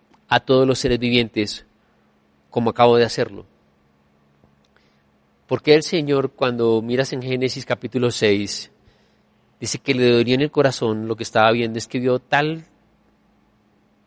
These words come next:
pecado en la tierra que dice, "Es mejor comenzar de nuevo". Y el Señor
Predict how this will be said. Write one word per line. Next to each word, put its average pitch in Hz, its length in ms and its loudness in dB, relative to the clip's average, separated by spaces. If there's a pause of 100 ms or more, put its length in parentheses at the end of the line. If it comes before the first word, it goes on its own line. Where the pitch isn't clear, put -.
(200)
pecado 123 760 -2 (1040)
en 117 160 -10
la 113 120 -2
tierra 113 420 -4
que 117 160 -4
dice, 117 280 -2
"Es 120 180 -8
mejor 135 320 -6
comenzar 131 440 -6
de 127 120 -6
nuevo". 117 240 -4
Y 120 80 -2
el 120 80 -2
Señor 135 420 -6